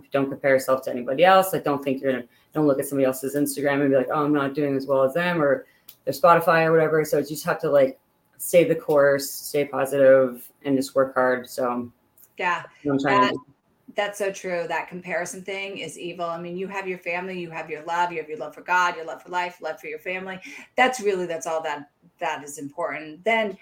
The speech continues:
Speaker 2: success will happen. It
Speaker 1: Right.
Speaker 2: just, it just does. It, obviously it is. It's happening.
Speaker 1: <laughs>
Speaker 2: It's like, not gonna, it is, and it'll only grow. So before we close up, and before I ask you my last question,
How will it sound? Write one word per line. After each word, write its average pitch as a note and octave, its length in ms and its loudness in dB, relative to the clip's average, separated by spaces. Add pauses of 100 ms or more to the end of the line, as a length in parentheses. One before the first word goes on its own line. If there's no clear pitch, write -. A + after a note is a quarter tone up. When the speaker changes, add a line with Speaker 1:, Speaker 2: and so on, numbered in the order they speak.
(180)
Speaker 2:
success - 580 -2
will E3 240 -6
happen. - 500 -8 (300)
It A#3+ 60 2
Speaker 1:
Right. E3+ 80 4
Speaker 2:
just, D3+ 160 2 (220)
it G#3+ 120 -8
just A3 200 -4
does. B3 240 0
It, G3+ 200 -4
obviously F3 640 -2
it F3+ 120 -6
is. - 400 -8
It's - 140 -8
happening. E3+ 600 -4
Speaker 1:
<laughs> - 240 -20
Speaker 2:
It's - 200 4
like, - 420 4 (380)
not - 640 -6 (240)
gonna, A#3+ 460 2 (100)
it C4 240 0
is, D#4+ 320 0
and A#3 80 -2
it'll A3 220 0
only B3 220 0
grow. C4 360 2 (280)
So F4+ 140 0
before F4 800 6 (540)
we C4+ 340 -4 (200)
close D4+ 340 4
up, B3+ 240 4
and B3+ 80 0
before E4+ 260 2
I G4+ 280 6
ask D#4+ 200 2
you D4 60 -4
my C4+ 140 2
last A#3+ 360 2
question, G#3+ 560 -2